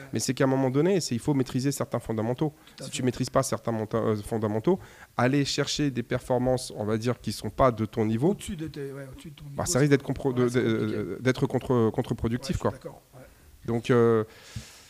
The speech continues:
Speaker 1: on va, on, on va conclure. Petite
Speaker 2: Ouais.
Speaker 1: conclusion, euh, parce que là, il faut, il va, il faut y aller.
Speaker 2: Bah, euh, non, mais c'est, c'est, euh, entraînez-vous à votre niveau et, euh,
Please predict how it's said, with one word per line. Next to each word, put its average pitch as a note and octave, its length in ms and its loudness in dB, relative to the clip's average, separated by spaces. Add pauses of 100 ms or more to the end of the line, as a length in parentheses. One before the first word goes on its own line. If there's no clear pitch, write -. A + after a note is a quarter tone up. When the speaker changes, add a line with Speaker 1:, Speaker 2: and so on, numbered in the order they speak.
(120)
Speaker 1:
on A2+ 80 0
va, C3+ 240 10
on, B2 200 4
on B2 40 2
va C3 140 8
conclure. F3+ 420 4 (880)
Petite B2+ 120 -4
Speaker 2:
Ouais. - 60 -8
Speaker 1:
conclusion, D3 600 2
euh, C3 40 2
parce - 120 -8
que B2+ 80 0
là, C3 60 4
il B2 60 2
faut, A#2+ 100 -2
il A#2 100 2
va, A2+ 120 0
il A2 120 0
faut - 140 -4
y A2+ 80 4
aller. D3 180 4 (320)
Speaker 2:
Bah, C#3+ 120 -10
euh, C3+ 240 -10 (380)
non, A3+ 240 -2
mais C#3+ 160 -2
c'est, C3+ 260 -6
c'est, B2+ 140 -14
euh, B2 340 -12 (400)
entraînez-vous E3+ 680 4
à D#3+ 100 8
votre E3 240 2
niveau G#3 480 4
et, D#3+ 220 6
euh, C#3 400 -2